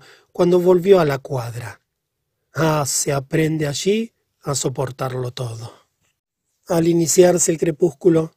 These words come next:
se nos obligaba a retirarnos a nuestras cuadras respectivas, donde permanecíamos encerrados toda la noche.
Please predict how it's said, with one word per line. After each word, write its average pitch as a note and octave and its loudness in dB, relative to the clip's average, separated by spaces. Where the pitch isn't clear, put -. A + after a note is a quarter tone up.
se - -8
nos D3+ -2
obligaba D#3+ 0
a D#3 -2
retirarnos E3+ -2
a D#3 2
nuestras C#3+ -4
cuadras D3+ -4
respectivas, C#3 -6
donde E3 0
permanecíamos E3 0
encerrados D#3 -2
toda D3+ 0
la C#3 -4
noche. C3 -8